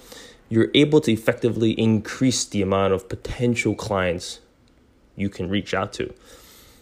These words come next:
So back in the days, I used to preach for watchmakers and aspiring watchmakers to get started now, you know, to get started at that time. Uh, even if you're just a beginning watchmaker, even if you're going through school, or even if you're just an aspiring watchmaker reading and learning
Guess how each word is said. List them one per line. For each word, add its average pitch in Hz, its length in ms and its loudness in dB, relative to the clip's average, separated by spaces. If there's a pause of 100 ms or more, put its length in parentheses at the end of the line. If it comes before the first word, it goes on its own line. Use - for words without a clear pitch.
(200)
So 98 420 4 (640)
back - 180 0
in 185 60 6
the 131 80 4
days, 101 320 4
I 101 60 2
used 110 240 2
to - 80 2
preach - 420 -4
for 101 300 -2
watchmakers 98 580 0
and 98 80 0
aspiring 139 320 0
watchmakers 95 560 -2
to - 80 -4
get 117 300 4
started 87 480 0 (880)
now, 104 440 0 (120)
you 90 100 -8
know, 92 80 -2
to 90 120 -8
get 101 140 -4
started 95 500 0
at - 180 -8
that 101 180 0
time. 82 380 -8 (600)
Uh, - 240 -6 (920)
even 143 400 2
if - 100 0
you're 113 140 4
just 107 260 2
a 101 40 2
beginning 104 420 4
watchmaker, 107 480 2
even 123 240 0
if 110 120 -2
you're 101 80 -2
going 107 200 2
through - 160 -8
school, 190 520 2
or 113 120 4
even 135 240 2
if 123 100 -2
you're 117 140 2
just 110 180 2
an 104 120 4
aspiring 123 500 2
watchmaker 90 480 -2
reading 98 400 0
and 90 100 0
learning 95 400 2